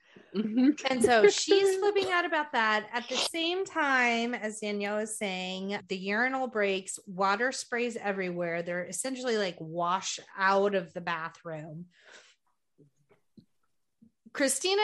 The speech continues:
Speaker 2: is
Speaker 1: There's so many
Speaker 2: beside
Speaker 1: gross
Speaker 2: herself.
Speaker 1: There's so many, like, in real life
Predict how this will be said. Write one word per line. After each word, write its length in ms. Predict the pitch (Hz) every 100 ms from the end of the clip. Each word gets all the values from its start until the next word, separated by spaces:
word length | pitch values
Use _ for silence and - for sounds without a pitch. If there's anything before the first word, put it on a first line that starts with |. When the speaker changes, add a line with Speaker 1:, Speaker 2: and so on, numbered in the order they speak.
| 403
Speaker 2:
is 80 | 349
Speaker 1:
There's 140 | 277 233
so 100 | 277
many 220 | - 370
Speaker 2:
beside 80 | 240
Speaker 1:
gross 220 | 202 202
Speaker 2:
herself. 280 | 214 175 175 - _ _ _ _ _ _ _ _
Speaker 1:
There's 100 | 208
so 80 | 277
many, 180 | 294 349
like, 200 | 330 240
in 240 | - 196
real 240 | 180 185 185
life 280 | 170 170